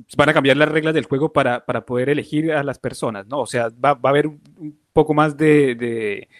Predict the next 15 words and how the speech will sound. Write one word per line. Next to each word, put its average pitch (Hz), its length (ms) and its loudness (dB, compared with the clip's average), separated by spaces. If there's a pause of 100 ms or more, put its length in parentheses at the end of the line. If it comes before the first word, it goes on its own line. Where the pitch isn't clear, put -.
(260)
de 131 420 2
estar 143 540 0
pendientes 147 520 2
de 117 100 -6
quién 143 160 -4
es 147 40 -4
la 147 100 -2
persona 135 300 -4
que 135 80 -10
se 127 120 -6
va 127 240 0
a, 139 160 -6
a 131 40 -2
elegir. 120 460 -12 (100)
Yo, 120 240 -6